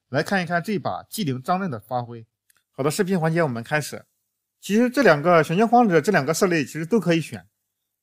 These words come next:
啊，让，让我选，其实两个都可以选。我当时选选项的时候，我想的是，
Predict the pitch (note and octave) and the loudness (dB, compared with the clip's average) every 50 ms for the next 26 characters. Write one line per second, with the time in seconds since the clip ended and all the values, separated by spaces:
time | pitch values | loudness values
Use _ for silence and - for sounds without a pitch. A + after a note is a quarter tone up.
0 | _ _ - A2+ C3 F3 A3+ B3+ B3 G3 E3 D#3 C3+ F2+ - - A3+ A#3 A#3 B3+ | _ _ -2 -2 0 4 6 6 6 6 4 0 -2 -4 0 2 4 6 6 6
1 | - - D3 A#2+ A#2 A2 - D#3+ F3+ F#3+ F#3+ F#3 E3 A2 A2 A2+ B2 B2 C3 D3 | 4 4 -2 -4 -4 -4 -4 -2 0 2 2 2 0 -2 -4 -4 -4 -4 -2 -2
2 | G3 F3 F#3+ E3+ F3+ E3 C3+ A#2 G#2+ A2+ B2+ - A#3 B3 A#3 B3 B3 - - D3 | 0 0 0 0 0 -2 -2 -2 -4 -8 2 4 6 6 6 4 0 -2 -2 -4
3 | B2+ A#2+ A#2+ A2+ - - C3+ C3+ C#3+ G#3 G#3+ F3 C#3 A#2 A#2+ D#3 D#3 D3+ E3 D#3+ | -6 -6 -8 -10 -14 -10 -8 -4 -2 0 0 0 0 -2 -6 -8 -6 -6 -6 -6
4 | - A2+ G2 G2+ A2+ A2 - D3 C3 A2 - | -8 -10 -10 -10 -12 -10 -8 -6 -6 -6 -8